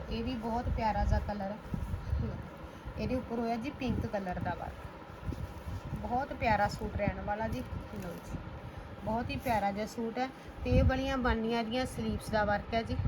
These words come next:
ਠੀਕ ਹੈ, ਸਲੀਵਸ ਦਾ ਵਰਕ ਹੈ। ਪ੍ਰਾਈਸ ਸਿਰਫ ਦੇ ਰਹੇ ਹਾਂ ਅਸੀਂ ਤੁਹਾਨੂੰ ਨੌ ਸੌ ਰੁਪਏ ਦੇ ਵਿੱਚ ਇਹ ਵਾਲਾ ਸੂਟ ਦੇ ਰਹੇ ਹਾਂ ਤੁਹਾਨੂੰ।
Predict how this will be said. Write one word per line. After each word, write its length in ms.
ਠੀਕ 160
ਹੈ, 40
ਸਲੀਵਸ 380
ਦਾ 120
ਵਰਕ 260
ਹੈ। 80
ਪ੍ਰਾਈਸ 420
ਸਿਰਫ 240
ਦੇ 120
ਰਹੇ 160
ਹਾਂ 60
ਅਸੀਂ 160
ਤੁਹਾਨੂੰ 260
ਨੌ 160
ਸੌ 180
ਰੁਪਏ 240
ਦੇ 100
ਵਿੱਚ 260
ਇਹ 80
ਵਾਲਾ 180
ਸੂਟ 360
ਦੇ 160
ਰਹੇ 120
ਹਾਂ 80
ਤੁਹਾਨੂੰ। 300